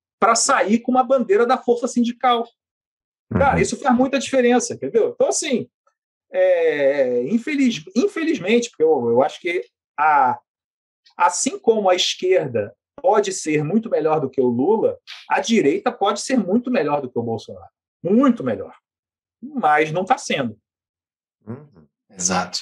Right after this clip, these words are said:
Speaker 3: Embora a analogia deles dos "daqui a trinta anos, o que que teu neto vai pensar de ti?" seja uma analogia tosca, eu acho que os netos deles vão achar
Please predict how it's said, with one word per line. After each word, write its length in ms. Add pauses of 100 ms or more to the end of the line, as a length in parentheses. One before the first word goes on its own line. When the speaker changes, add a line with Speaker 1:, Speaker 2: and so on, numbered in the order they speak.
Speaker 3:
Embora 360
a 80
analogia 600
deles 320
dos 300
"daqui 260
a 60
trinta 260
anos, 300
o 20
que 120
que 140
teu 180
neto 240
vai 120
pensar 300
de 140
ti?" 280 (360)
seja 220
uma 380 (180)
analogia 540
tosca, 440
eu 220
acho 220
que 80
os 140
netos 280
deles 240
vão 160
achar 260